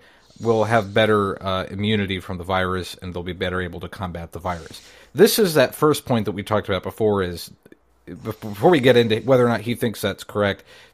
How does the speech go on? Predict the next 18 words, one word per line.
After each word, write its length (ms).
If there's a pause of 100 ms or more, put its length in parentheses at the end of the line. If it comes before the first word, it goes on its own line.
(160)
just 260
the 120
idea 360
of, 200
do 120
we 80
need 180
to 60
throw 260
more 200
money 260
at 80
a 60
problem 440
to 100
make 220
it 160
work? 460